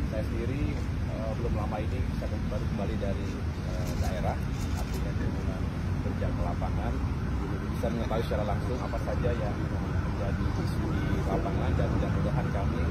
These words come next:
dan A T R bisa memberikan solusi bagi permasalahan warga, termasuk juga untuk mendukung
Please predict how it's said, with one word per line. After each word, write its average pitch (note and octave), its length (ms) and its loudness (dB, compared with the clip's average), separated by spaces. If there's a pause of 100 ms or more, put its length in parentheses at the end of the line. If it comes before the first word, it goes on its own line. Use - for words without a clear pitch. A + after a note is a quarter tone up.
(220)
dan - 80 2
A - 160 2
T - 60 0
R - 140 4 (120)
bisa - 220 4 (500)
memberikan - 400 4
solusi - 340 4 (460)
bagi - 240 4
permasalahan - 460 4
warga, - 300 4 (120)
termasuk - 480 4
juga A2+ 300 4 (500)
untuk D#3 220 4
mendukung D#3 520 6